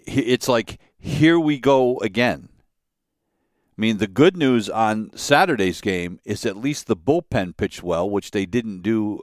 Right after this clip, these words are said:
on, in the opening day. Um, but seven runs, seven hits, two walks in three innings.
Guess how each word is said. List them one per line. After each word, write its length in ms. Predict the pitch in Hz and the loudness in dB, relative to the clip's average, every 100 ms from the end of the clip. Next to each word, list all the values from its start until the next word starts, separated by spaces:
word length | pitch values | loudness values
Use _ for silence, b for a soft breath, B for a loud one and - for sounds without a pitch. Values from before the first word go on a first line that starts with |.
| - | -10
on, 140 | 95 | -12
in 160 | - 98 | -8 -6
the 120 | 95 | 0
opening 360 | 127 - 92 78 | -2 -2 -8 -6
day. 340 | 78 78 98 _ _ _ _ _ _ _ _ _ _ _ _ _ _ _ _ - | -8 -8 -12 _ _ _ _ _ _ _ _ _ _ _ _ _ _ _ _ -6
Um, 600 | 95 98 98 95 92 90 _ - | 0 2 4 2 -4 -12 _ -4
but 200 | 110 - | -4 -4
seven 420 | - - 185 202 | -4 2 2 2
runs, 480 | 165 151 139 139 120 - | 2 2 2 -2 -10 -12
seven 440 | - - 165 170 | -6 0 0 0
hits, 300 | 127 127 - | -2 -2 -4
two 220 | - 170 | -4 -2
walks 460 | 156 131 117 - - | 0 2 0 -2 -10
in 140 | 98 | -10
three 280 | - 117 113 | -8 -4 -2
innings. 420 | 92 73 - - | -4 -8 -16 -20